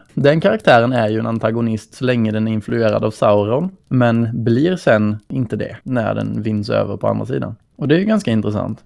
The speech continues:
För jag personligen tycker att det är eftersträvansvärt att skapa skurkar, om vi ska kalla det för det, men an-, antagonister,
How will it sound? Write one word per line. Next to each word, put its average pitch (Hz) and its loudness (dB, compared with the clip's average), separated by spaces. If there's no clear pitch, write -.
För 131 -4
jag 127 -2
personligen 131 -2
tycker - -4
att 113 -2
det 123 0
är 131 2
eftersträvansvärt 113 0
att - -4
skapa 107 0
skurkar, 104 0
om 113 -2
vi 110 -4
ska - -8
kalla 113 0
det 104 -2
för 107 -2
det, 104 -2
men 123 -4
an-, 117 -2
antagonister, 110 -2